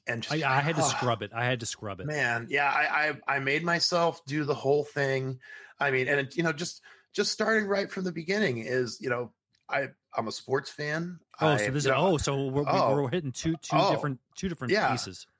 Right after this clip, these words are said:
Speaker 1: I'm a sports fan, so I, I watched that first scene again, and I just cringed, going, "What is this? What is this Olympics that you guys have created for this movie?" It's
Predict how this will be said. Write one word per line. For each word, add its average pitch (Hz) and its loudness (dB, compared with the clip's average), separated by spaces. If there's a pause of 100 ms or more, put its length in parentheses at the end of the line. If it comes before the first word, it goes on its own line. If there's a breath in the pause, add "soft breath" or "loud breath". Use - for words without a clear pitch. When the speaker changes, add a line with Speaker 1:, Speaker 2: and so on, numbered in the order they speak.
(160)
Speaker 1:
I'm 151 2
a 147 4
sports 180 0
fan, 196 0
so 147 -2
I, 139 0
I 143 4
watched 165 0
that 170 2
first 185 2
scene 208 0
again, 202 2
and 151 -4
I 165 2
just - -4
cringed, 240 0
going, 156 0
"What 277 0
is 220 0
this? - 2
What 240 0
is 311 2
this 254 0
Olympics 185 0
that - -2
you 139 0
guys 110 0
have 98 -16
created 120 0
for 110 -4
this 107 -4
movie?" 110 -4
It's 120 -2